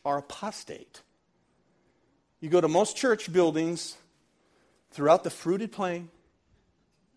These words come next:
you go in and you sit down, and you'll realize they don't preach the gospel from here because they don't believe the gospel from here. They don't believe it,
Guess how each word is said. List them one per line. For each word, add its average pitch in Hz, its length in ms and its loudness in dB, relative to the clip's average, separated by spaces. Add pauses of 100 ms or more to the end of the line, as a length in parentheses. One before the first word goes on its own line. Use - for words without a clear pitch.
(800)
you 147 120 -10
go 185 260 4
in 202 140 0
and 185 80 -2
you 170 80 -2
sit 185 260 -2
down, 165 460 -2 (520)
and 151 140 -2
you'll 170 200 2
realize 151 760 4 (1000)
they 143 140 -2
don't 175 240 0
preach 190 280 -2
the 170 100 -6
gospel 185 400 2
from 147 220 -8
here 127 340 -10 (460)
because 143 260 -6
they 139 100 -2
don't 135 220 -4
believe 131 400 -6
the 127 60 -10
gospel 104 440 -8
from - 200 -20
here. 85 180 -18 (3000)
They 139 80 -4
don't 147 140 -2
believe 123 280 -4
it, - 160 -12